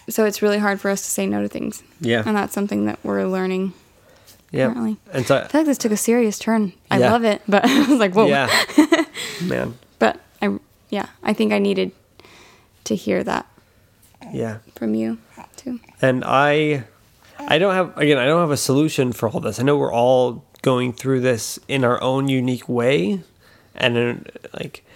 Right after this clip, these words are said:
Speaker 2: in a way that challenges our own given capacity at this moment. And I think that is something that's very intentional and very personal. And the Lord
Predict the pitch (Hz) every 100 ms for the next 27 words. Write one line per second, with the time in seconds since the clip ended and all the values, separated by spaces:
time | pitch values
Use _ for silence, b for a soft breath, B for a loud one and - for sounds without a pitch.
0 | B B - 139 131 127 123 120 - -
1 | 131 127 123 120 113 120 123 123 120 110
2 | b b b b b b _ _ _ _
3 | - 131 147 151 143 135 110 113 120 120
4 | 113 - 120 110 113 - 117 117 113 113
5 | 117 - B B B B _ 120 120 117
6 | 110 117 - 127 131 170 - 120 120 117
7 | 123 123 117 - - - 131 127 123 113
8 | - - 139 131 131 135 127 110 135 -
9 | 170 156 123 120 - 123 117 143 139 147
10 | - B B B B - 175 165 165 131
11 | 139 143 147